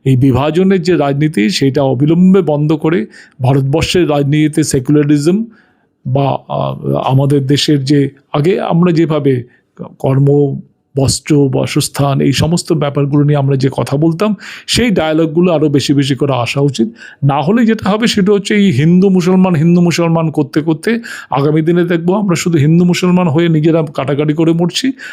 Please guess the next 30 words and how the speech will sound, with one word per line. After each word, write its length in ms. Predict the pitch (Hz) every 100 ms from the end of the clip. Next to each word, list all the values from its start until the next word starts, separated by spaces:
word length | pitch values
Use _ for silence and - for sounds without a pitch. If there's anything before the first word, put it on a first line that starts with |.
| -
আর 120 | 185
বিজেপি 420 | 156 170 180 185
বেহাল 520 | 165 156 160 165 196 196
তবিয়তে 400 | 202 196 190 180
ক্ষমতায় 420 | - 160 170 180
থাকবে। 320 | 180 180 214
এবং 240 | 190 196 185 - - -
আজকে 360 | 147 147 240 233
একটা 180 | 214
ঘটনা 400 | 208 139 180 254
দেখলাম 360 | 202 143 135 131
যেটা 360 | 156 170 190 214 - _
আমার 180 | 156 175
কাছে 160 | 196 190
খুব 160 | 202
অবাক 300 | 156 185 220
লাগছিল, 500 | 190 - - 143 151 220 - - _ 147
যে 160 | 196
বিজেপি 480 | 147 156 190 233 247
সবাইকে 460 | 220 220 233 240 233
চোর 320 | - 233 240
চোর 220 | - 220
বলে 220 | 180 147
দেয়। 220 | 120 104 - _ _ _ -
বিজেপির 420 | 131 196 254 247
থেকে 180 | 269 254
বড় 200 | 240 247
চোর 200 | - 233
কে 220 | 247 214
আছে? 380 | 139 - 101